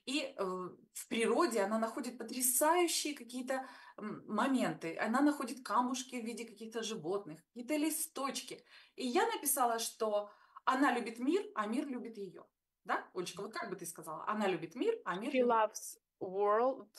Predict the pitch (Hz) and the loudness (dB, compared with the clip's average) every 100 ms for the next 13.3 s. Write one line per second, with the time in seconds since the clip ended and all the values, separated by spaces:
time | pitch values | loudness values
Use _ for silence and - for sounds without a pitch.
0 | - 196 254 202 175 160 170 277 427 415 | -8 0 4 6 4 2 2 0 0 -2
1 | 196 202 226 302 - _ _ - _ _ | 2 4 4 2 -4 _ _ -20 _ _
2 | - 214 208 208 202 190 190 190 190 196 | -4 -2 0 -2 -2 0 0 -2 -4 -2
3 | 214 226 196 185 180 - - 151 - _ | -4 -4 -6 -6 -6 -10 -8 -6 -8 _
4 | _ 233 240 - 220 - 330 466 370 320 | _ 2 2 2 -2 -2 -2 0 0 0
5 | 262 247 247 226 180 151 - - - 277 | -2 -6 -6 -8 -8 -12 -14 -8 -2 -2
6 | 269 254 262 226 - - _ - 185 196 | -2 -2 2 2 0 -8 _ -8 -2 0
7 | 170 160 190 403 453 - _ 226 214 202 | 0 -2 0 0 -2 -12 _ 0 0 0
8 | 175 180 175 233 311 - 190 180 190 190 | -2 -2 2 2 2 0 0 0 0 -4
9 | - - - _ _ _ _ - 285 277 | -12 -14 -14 _ _ _ _ 0 0 2
10 | 247 202 175 156 - 156 160 202 294 - | 0 0 0 -2 -6 -10 -8 -6 -6 -6
11 | - 202 370 403 226 202 226 302 285 240 | -4 2 2 2 0 2 2 2 2 0
12 | 220 220 233 233 214 208 208 - 214 233 | -4 -2 -2 -2 -2 0 -2 -4 2 4
13 | 240 214 208 | 4 2 -2